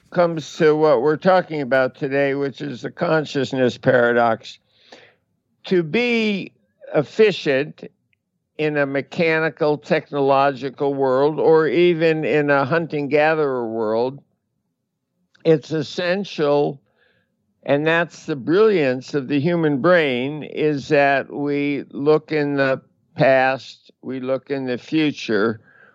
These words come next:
we take ourselves out of the present. Um, so if you're hunting, you know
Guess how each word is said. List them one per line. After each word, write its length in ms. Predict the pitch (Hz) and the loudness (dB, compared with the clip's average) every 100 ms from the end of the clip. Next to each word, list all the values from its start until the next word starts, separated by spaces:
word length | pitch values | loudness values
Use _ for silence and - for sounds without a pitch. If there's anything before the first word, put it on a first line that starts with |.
| - | -4
we 240 | - 135 127 | 2 2 2
take 360 | 175 151 147 | 2 2 2
ourselves 680 | 139 131 - 131 127 127 113 - | -2 -2 0 2 2 0 -4 -2
out 320 | 156 156 139 | 0 2 0
of 220 | 131 123 | -2 -4
the 80 | 131 | -8
present. 540 | 170 175 147 110 90 _ _ _ _ _ _ _ _ _ _ _ | 0 0 0 -4 -10 _ _ _ _ _ _ _ _ _ _ _
Um, 560 | 127 127 127 127 117 - - - - | -2 0 2 -2 -6 -16 -20 -20 -18
so 760 | 127 - 147 139 139 131 110 - _ _ _ - | -12 -2 2 4 2 0 -6 -14 _ _ _ -4
if 300 | 156 151 156 | -2 -2 0
you're 180 | 156 143 | 2 2
hunting, 760 | 156 175 175 180 170 175 170 | 2 0 0 0 0 -2 -6
you 560 | 110 82 147 156 160 156 | -8 -6 -2 0 0 0
know 840 | 151 147 151 147 147 147 147 135 | 4 6 6 6 6 4 2 -4